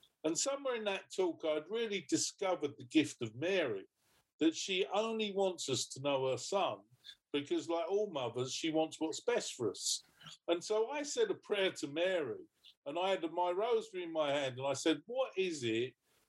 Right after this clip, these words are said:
that your son wants me to do?" And I felt a whisper in my heart, "Go to confession."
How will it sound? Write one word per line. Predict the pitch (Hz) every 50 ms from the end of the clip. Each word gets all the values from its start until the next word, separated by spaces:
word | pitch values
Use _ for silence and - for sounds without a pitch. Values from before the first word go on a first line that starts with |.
| _ _ -
that | 147 147
your | 151 160 160 147 -
son | - - 175 165 156 151
wants | 151 151 147 143 - -
me | 131 135 127 123
to | - 117 - -
do?" | 127 123 113 104 - - _ _ _ _ _ _ _ _ _ - -
And | 135 151
I | 151 143
felt | - - 185 175 175 165 151
a | 156 151
whisper | 147 156 214 247 247 - - - - 196 185 180
in | 165 156
my | 151 151 147 135
heart, | 120 - - 135 117 107 104 107 113 127 - _ _ _ _ _ _ _ _ _ _ _ _ _ _ _ _ - -
"Go | 156 156 160 147
to | 143 - 127
confession." | 120 - 123 113 - - - 143 139 113 - - -